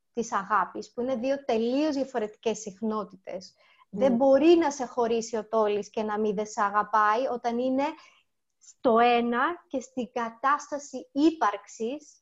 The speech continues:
Speaker 1: της αγάπης. Δεν γίνεται αυτό. Αλλά όταν είμαστε, ναι, στη διτότητα, στην ανθρώπινη φύση, ναι, μπορεί να σου πει, «Μαρία μου, τελείωσε τώρα, δεν σ' αγαπάω». Αυτό είναι το συναίσθημα, <laughs> αυτό είναι, αυτό είναι το, το ανθρω-, η ανθρώπινη αγάπη, για, για να το καταλάβουμε.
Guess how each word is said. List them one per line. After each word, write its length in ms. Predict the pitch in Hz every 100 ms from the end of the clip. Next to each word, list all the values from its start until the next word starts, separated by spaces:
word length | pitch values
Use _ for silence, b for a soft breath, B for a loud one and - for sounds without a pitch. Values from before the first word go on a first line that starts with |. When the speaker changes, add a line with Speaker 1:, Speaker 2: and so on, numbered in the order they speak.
| _
Speaker 1:
της 200 | 226 220
αγάπης. 580 | 196 190 202 208 185 _
Δεν 220 | 208 233 233
γίνεται 400 | 196 185 - -
αυτό. 280 | _ - _ _ _ _ _ -
Αλλά 180 | 214 220
όταν 240 | 240 277
είμαστε, 400 | 311 311 240 -
ναι, 260 | 226 262 247
στη 160 | 233 208
διτότητα, 600 | 220 220 269 220 214 208
στην 200 | - 214
ανθρώπινη 640 | 214 285 370 370 277 226
φύση, 640 | - 208 208 - 226 330 b b b -
ναι, 220 | 277 294
μπορεί 260 | 269 285
να 140 | 339 311
σου 180 | 294 -
πει, 240 | 320 330 B -
«Μαρία 380 | 254 262 330 320
μου, 100 | 285
τελείωσε 460 | 269 311 285 247
τώρα, 280 | 202 247 262
δεν 100 | 226
σ' 80 | 220
αγαπάω». 420 | 175 175 - 190 _ _ _ _ - -
Αυτό 240 | 233 - 320
είναι 140 | 359
το 160 | 370 339
συναίσθημα, 600 | - 302 339 339 220 208
<laughs> 40 | -
αυτό 220 | - 294
είναι, 180 | 285 - B B B
αυτό 340 | 240 240 269
είναι 180 | 285 320
το, 220 | 320 311 302
το 80 | 277
ανθρω-, 400 | 262 - 294 - 247
η 60 |
ανθρώπινη 680 | 240 233 302 339 349 240 226
αγάπη, 400 | 208 214 214 214
για, 260 | 208 202 226
για 160 | 226 220
να 100 | 214
το 100 | 220
καταλάβουμε. 800 | 226 220 214 220 196 196 190